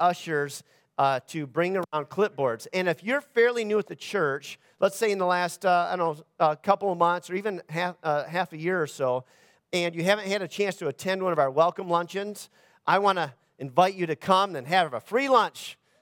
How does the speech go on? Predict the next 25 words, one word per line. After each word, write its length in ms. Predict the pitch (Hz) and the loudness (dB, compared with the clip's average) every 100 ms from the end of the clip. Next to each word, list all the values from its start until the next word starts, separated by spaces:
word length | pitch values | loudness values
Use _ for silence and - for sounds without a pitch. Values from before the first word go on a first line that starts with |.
| _ | _
in 60 | 156 | -2
a 40 | |
couple 260 | 156 202 202 | 4 4 2
weeks 240 | 202 175 | -4 -4
after 280 | 180 160 180 | -2 -2 -4
church. 420 | 160 185 151 120 | -6 -2 -2 -2
And 100 | 143 | -2
I 60 | 151 | 0
would 140 | 156 | 0
love 180 | 151 165 | 0 0
to 80 | 165 | 0
just 220 | 160 156 | -6 -6
get 140 | - 175 | -4 -6
a 60 | |
chance 440 | 143 - 208 202 - | -8 -8 -4 -4 -4
to 120 | 151 | -4
meet 240 | 156 180 180 | -4 -4 -4
you. 260 | 180 180 - _ _ | -4 -4 -6 _ _
A 80 | - | -2
lot 200 | 151 170 | 2 2
of 60 | 175 | 0
times 440 | 175 165 165 160 | 0 0 -2 -2
after 260 | 156 143 151 | -2 -4 -8
the 80 | 135 | -12
service, 580 | - 170 156 151 147 | -6 -4 -2 -2 -4